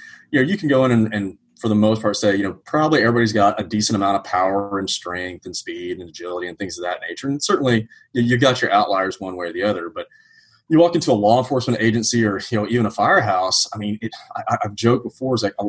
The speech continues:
lot of times it's like walking into a department store. It's like you get a pretty good cross-section of the,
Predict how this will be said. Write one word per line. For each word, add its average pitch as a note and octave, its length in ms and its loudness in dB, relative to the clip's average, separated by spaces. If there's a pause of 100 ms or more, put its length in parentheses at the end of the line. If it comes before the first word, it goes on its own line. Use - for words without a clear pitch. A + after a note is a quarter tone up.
lot A#2+ 120 4
of D#3 60 -6
times G#2 220 0
it's - 80 -6
like G#2 160 -2
walking G#2+ 280 2
into G2 140 -6
a - 40 -16
department A#2 420 -4
store. - 460 -12
It's G#2 120 -4
like G#2 160 -2
you C3 140 0
get G#3+ 120 0
a G#3+ 40 0
pretty F#3+ 420 -2
good D3 160 2
cross-section A#2 800 0
of G#2 180 -4
the, G2 160 -2